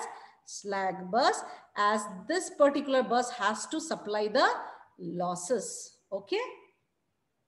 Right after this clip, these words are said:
I hope, okay, we have one more question. Question number four. What is the need of load flow studies?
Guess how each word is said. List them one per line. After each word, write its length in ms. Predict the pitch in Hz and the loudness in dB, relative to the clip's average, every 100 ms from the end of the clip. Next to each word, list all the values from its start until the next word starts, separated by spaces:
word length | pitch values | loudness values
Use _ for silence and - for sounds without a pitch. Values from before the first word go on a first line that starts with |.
| _ _ _ _ _ _ - | _ _ _ _ _ _ 0
I 140 | 226 | 4
hope, 480 | 247 294 311 - - - - _ _ _ _ _ - | 8 8 6 2 -10 -16 -20 _ _ _ _ _ -2
okay, 200 | 285 302 | 2 2
we 100 | 320 | 4
have 160 | 311 | 6
one 180 | 285 320 | 6 6
more 140 | 330 | 6
question. 400 | 330 330 330 285 | 6 4 4 -2
Question 280 | 220 277 320 | 2 0 0
number 180 | 311 311 | 4 4
four. 420 | 311 294 170 - - - | 6 4 2 -2 -14 -10
What 180 | - 277 | 2 4
is 120 | 403 | 4
the 80 | 392 | 6
need 280 | 302 311 339 | 8 8 8
of 180 | 330 330 | 8 6
load 320 | 262 262 269 | 6 6 6
flow 220 | 277 277 | 4 6
studies? 720 | 277 - 277 285 214 - - | 6 4 4 2 0 -4 -8